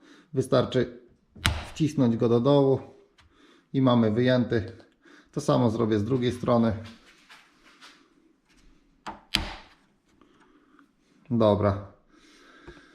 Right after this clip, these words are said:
I to by było na razie tyle, jeśli chodzi o montaż siłowników w korpusie. Teraz, yy, przygotuję sobie front.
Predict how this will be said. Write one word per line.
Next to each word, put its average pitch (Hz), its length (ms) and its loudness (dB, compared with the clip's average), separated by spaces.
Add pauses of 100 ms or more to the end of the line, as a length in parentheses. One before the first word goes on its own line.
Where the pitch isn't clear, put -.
(300)
I 185 100 2
to 208 120 6
by 202 120 6
było 185 240 6
na 170 120 4
razie 160 240 4
tyle, 185 460 2 (180)
jeśli 160 300 2
chodzi 156 320 4
o 147 200 4 (200)
montaż 156 400 0
siłowników 147 540 0
w - 40 -18
korpusie. 165 520 2 (680)
Teraz, 165 400 2 (460)
yy, 135 80 2
przygotuję 147 500 0
sobie 127 260 -2
front. 95 380 -2